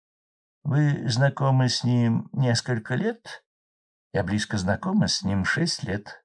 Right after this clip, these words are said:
ответила мисс Гибсон. "Как бы вы его охарактеризовали?"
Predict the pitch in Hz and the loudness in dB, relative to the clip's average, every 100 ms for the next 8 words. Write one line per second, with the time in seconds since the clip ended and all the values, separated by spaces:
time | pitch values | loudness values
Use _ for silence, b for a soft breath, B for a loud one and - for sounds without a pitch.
0 | - - - 120 - 139 131 - - 98 | -16 -10 -6 -6 -4 -2 -2 -4 -6 -2
1 | 104 98 73 - - - - _ _ _ | 0 -2 -4 -6 -6 -8 -12 _ _ _
2 | _ _ _ _ - 226 220 214 208 190 | _ _ _ _ -4 -2 0 0 0 0
3 | 202 190 190 95 95 95 - _ - 151 | -2 -2 0 0 0 0 -4 _ 0 0
4 | 160 156 151 - 165 147 143 151 78 - | 2 2 0 -2 0 0 0 0 0 -2
5 | - | -8